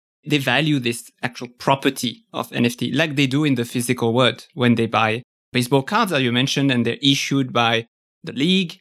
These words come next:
and they're authenticated, or when they buy traditional art and they go to an auction house that certifies it or a gallery. So it's the same concept, but brought to the digital world.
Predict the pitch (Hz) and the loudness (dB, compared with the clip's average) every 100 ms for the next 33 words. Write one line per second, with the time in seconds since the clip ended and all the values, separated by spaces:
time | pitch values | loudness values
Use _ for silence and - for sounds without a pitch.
0 | _ - 120 117 117 120 - 123 - 160 | _ 0 2 0 -2 -4 -4 -4 -2 -2
1 | 165 165 156 165 156 - _ _ _ - | 0 0 0 0 -2 -6 _ _ _ -2
2 | 127 127 127 170 - 120 113 117 120 117 | 0 0 -2 -6 0 0 0 0 2 2
3 | 113 - - - 131 - 135 120 - 117 | 0 -6 -18 -4 -2 0 0 -4 2 2
4 | 117 - - _ _ _ 123 123 135 127 | 2 0 -20 _ _ _ -4 0 2 2
5 | 120 120 131 170 - 135 117 117 - 113 | 0 -2 0 0 0 0 2 0 -2 -8
6 | - - 123 139 135 123 123 120 120 120 | -6 0 0 0 -2 0 0 0 -2 -2
7 | 117 110 120 131 120 117 123 113 113 _ | -2 -2 -4 -2 0 2 0 -2 -8 _
8 | _ _ - 160 - 180 226 202 185 185 | _ _ -2 -2 0 -2 0 0 0 -2
9 | 190 131 - - - 139 127 127 147 151 | -2 -4 -4 -6 0 0 0 0 2 0
10 | - 131 123 113 131 131 127 127 117 110 | -2 -2 -2 0 0 0 0 0 2 0
11 | 98 | -2